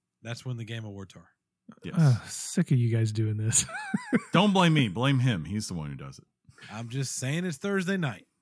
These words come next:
Speaker 2: Yeah.
Speaker 1: To help you out. It's not on a Friday.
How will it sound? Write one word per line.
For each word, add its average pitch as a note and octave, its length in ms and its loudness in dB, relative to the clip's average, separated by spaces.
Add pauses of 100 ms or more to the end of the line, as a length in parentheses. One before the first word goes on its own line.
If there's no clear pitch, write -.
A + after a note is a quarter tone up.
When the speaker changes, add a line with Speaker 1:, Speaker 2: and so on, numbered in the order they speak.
(160)
Speaker 2:
Yeah. C#2 180 -10 (960)
Speaker 1:
To - 60 -16
help C#3 220 -4
you C#3+ 160 -2
out. - 140 -12 (360)
It's A2 120 -14
not C3 160 -6
on C#3 100 -4
a C3 60 -4
Friday. G2+ 420 -10